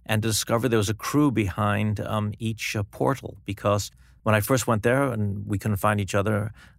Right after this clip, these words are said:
um, there were five or six actors talking about acting. And then I went outside to sit down and have my coffee. And one actor was trying to seduce another actor by talking about his improv exercises and the great success he was gonna have.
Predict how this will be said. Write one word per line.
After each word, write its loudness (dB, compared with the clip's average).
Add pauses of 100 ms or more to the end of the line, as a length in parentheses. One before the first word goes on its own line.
um, 0
there 4
were 4
five 2
or -2
six -2
actors 0
talking 0
about 2
acting. 0
And 0
then 2
I 2
went 4
outside 2
to -2
sit -6
down 0
and 0
have 2
my -2
coffee. 0 (340)
And 4
one 2
actor 0
was 0
trying 0
to -4
seduce 0
another 6
actor 2 (320)
by 4
talking 2
about 2
his -2
improv 2
exercises -2
and -4
the -8
great -2
success -4
he -8
was -6
gonna -4
have. -2